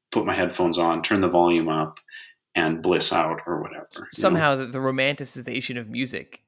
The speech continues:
Speaker 2: makes us less interested in thinking of it as a commodity. Like, in my head, I had also, I kinda thought vinyl was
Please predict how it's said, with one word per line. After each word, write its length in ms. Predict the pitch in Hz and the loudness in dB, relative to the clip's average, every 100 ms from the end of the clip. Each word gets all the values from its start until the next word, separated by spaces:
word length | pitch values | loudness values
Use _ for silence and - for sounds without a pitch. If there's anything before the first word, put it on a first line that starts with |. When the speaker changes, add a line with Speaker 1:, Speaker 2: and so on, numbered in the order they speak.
| _ | _
Speaker 2:
makes 340 | 135 131 131 135 | -4 -4 -4 -8
us 200 | 123 - | -10 -8
less 360 | 135 139 147 - | -2 -2 -2 -6
interested 480 | 127 135 123 120 113 | -8 -8 -8 -10 -12
in 100 | 117 | -10
thinking 360 | 135 127 131 | -8 -8 -8
of 100 | 120 | -8
it 220 | 113 - _ _ _ | -8 -12 _ _ _
as 180 | 131 120 | -12 -12
a 40 | |
commodity. 500 | 127 - 120 147 101 | -16 -10 -6 -6 -4
Like, 220 | 123 156 - | -4 -4 -4
in 120 | 160 | 0
my 140 | 156 143 | 2 2
head, 240 | 156 185 | 0 0
I 100 | 131 | 0
had 100 | 123 | 0
also, 260 | 131 - - | -2 -2 -4
I 180 | 170 175 _ - | -4 -4 _ -6
kinda 200 | 202 220 | -4 -2
thought 180 | 208 | -4
vinyl 420 | 131 135 143 147 135 | -2 0 2 0 -2
was 220 | 131 | -4